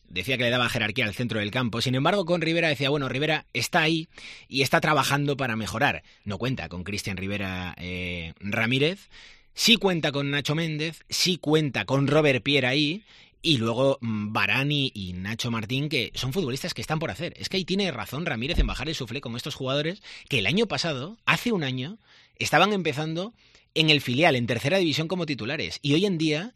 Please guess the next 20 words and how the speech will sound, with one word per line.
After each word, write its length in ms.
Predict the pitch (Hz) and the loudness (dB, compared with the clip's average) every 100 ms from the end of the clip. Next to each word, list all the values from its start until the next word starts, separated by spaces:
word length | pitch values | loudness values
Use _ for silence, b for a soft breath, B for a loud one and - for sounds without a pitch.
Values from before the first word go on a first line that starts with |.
| b b | b b
son 220 | - 165 | -2 -2
el 80 | 165 | -2
centro 220 | 165 151 | -2 -2
del 80 | 131 | -2
campo 200 | 139 135 | -6 -6
titular 320 | 117 113 120 | -4 -4 -4
del 140 | 110 | -6
Sporting. 400 | 90 104 87 62 - B B - | -8 -12 -14 -18 -20 B B -2
Entonces, 400 | 131 151 123 - | 0 2 0 0
¿necesita 460 | 147 127 127 170 | 0 2 0 -2
jugadores 380 | 160 156 151 147 | -2 -2 -2 -2
con 120 | 135 | -4
jerarquía 380 | 117 117 113 - | -4 -4 -2 -4
el 60 | 113 | -6
Sporting 300 | - 113 107 | -6 -6 -4
ahí? 120 | 117 | -4
Por 160 | - 101 | -4 -6
supuesto 340 | 85 - 147 | -6 -8 -8
que 100 | 117 | -8
sí. 180 | 131 | -10